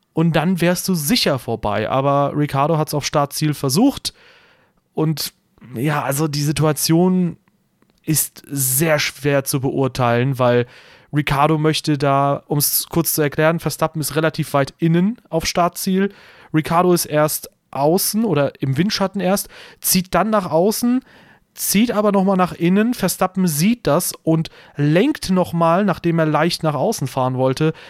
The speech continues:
seinerseits ganz, ganz sanft nach innen rein, so dass neben ihm quasi nicht mehr eine Lücke da ist, die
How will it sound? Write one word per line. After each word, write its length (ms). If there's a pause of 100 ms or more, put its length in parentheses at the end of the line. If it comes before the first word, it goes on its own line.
seinerseits 720 (160)
ganz, 300
ganz 300
sanft 320
nach 140
innen 300
rein, 400 (480)
so 340
dass 500 (320)
neben 300
ihm 260
quasi 680
nicht 400
mehr 280
eine 240
Lücke 280
da 300
ist, 260 (460)
die 360